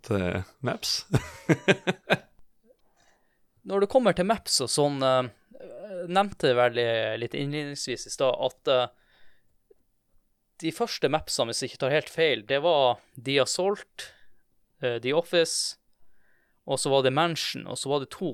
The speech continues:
Speaker 2: til. Jeg ikke kom helt på i farta. Og, eh, noen av de her mappene, eh, varte jo en god del lenger, og noen d-, har jo dødd ut. Og, eh,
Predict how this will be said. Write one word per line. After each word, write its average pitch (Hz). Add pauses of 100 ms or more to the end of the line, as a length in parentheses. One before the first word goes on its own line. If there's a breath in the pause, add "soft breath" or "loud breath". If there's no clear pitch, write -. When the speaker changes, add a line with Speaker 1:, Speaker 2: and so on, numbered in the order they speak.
(120)
Speaker 2:
til. 131 (320 loud breath)
Jeg 135
ikke -
kom 135
helt 139
på 127
i 123
farta. - (1040)
Og, 139
eh, 135
noen 180
av 123
de 127
her 143
mappene, 110
eh, 113 (520 soft breath)
varte 156
jo 131
en 117
god 127
del 120
lenger, 135
og 113
noen 135
d-, 127
har 127
jo 113
dødd 135
ut. - (1300 soft breath)
Og, 131
eh, 117